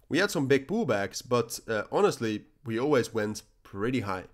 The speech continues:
And I think at this moment, we, we've had a move of about,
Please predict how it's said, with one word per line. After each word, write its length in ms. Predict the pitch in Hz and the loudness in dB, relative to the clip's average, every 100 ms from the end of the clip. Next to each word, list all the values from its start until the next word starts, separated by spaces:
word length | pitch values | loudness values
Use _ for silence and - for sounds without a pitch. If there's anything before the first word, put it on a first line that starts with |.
| - - | -20 -8
And 100 | 104 | -6
I 60 | |
think 180 | 104 117 | -2 -2
at 100 | 110 | -2
this 160 | 113 120 | -2 0
moment, 520 | 123 147 123 101 - | 2 4 2 -2 -4
we, 180 | 107 107 | -6 -6
we've 240 | 101 107 | -6 -6
had 140 | 104 104 | -4 -2
a 40 | |
move 440 | 107 135 117 95 - - - - - - _ - | 0 2 2 -2 -14 -20 -20 -20 -20 -20 _ -8
of 120 | 123 | -6
about, 600 | 113 110 117 110 104 - | -2 2 4 2 0 -6